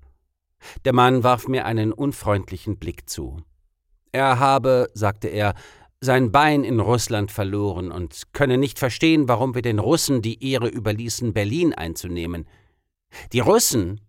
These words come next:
rief er erregt, "sind schlechte Soldaten. Wir hätten sie erledigt, wenn sie von euch Amerikanern nicht so viel Material bekommen hätten." Ich sagte, "Da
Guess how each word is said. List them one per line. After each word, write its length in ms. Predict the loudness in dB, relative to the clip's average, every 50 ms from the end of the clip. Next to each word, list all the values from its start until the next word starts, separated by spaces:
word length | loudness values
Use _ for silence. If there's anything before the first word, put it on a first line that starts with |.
| _ _ _
rief 260 | -12 -12 -12 -12 -12 -10
er 220 | -10 -8 -8 -8
erregt, 460 | -10 -10 -8 -8 -8 -8 -10 -16 -20 -20 -20 _ _ _ _
"sind 220 | -6 -6 -4 -4 -4
schlechte 440 | 0 2 2 2 2 0 -6 -6
Soldaten. 640 | -4 -4 -4 -4 -4 -6 -6 -8 -10 -12 -16 -18 -18 -20 _ _ _ _ _ _ _ _ _ _ _ _
Wir 180 | -2 2 2
hätten 240 | 2 2 2 0 -2
sie 200 | 0 0 0 0
erledigt, 800 | 2 2 2 4 4 2 2 0 -2 -6 -8 -12 -16 -20 -10 -8
wenn 160 | -6 -6 -6
sie 100 | -6 -8
von 180 | -8 -8 -8 -8
euch 280 | -6 -6 -6 -6 -6
Amerikanern 680 | -8 -8 -6 -8 -6 -2 2 2 2 4 4 2 0 0 -2 -10 -10 -8
nicht 180 | -8 -6 -4
so 80 | -4 -4
viel 160 | -2 -2 0
Material 580 | 0 0 0 -2 -2 0 2 2 4 4 2 2
bekommen 400 | 0 -6 -8 -10 -10 -10 -10 -10
hätten." 380 | -10 -12 -14 -14 -14 -16 -16 -16 _ _ _ _ _ _ _ _ _ _ _ _ _ _ _ _ _ _ _ _
Ich 120 | -12 -8 -6
sagte, 340 | -4 -4 -4 -4 -4 -6 -4
"Da 140 | -4 -4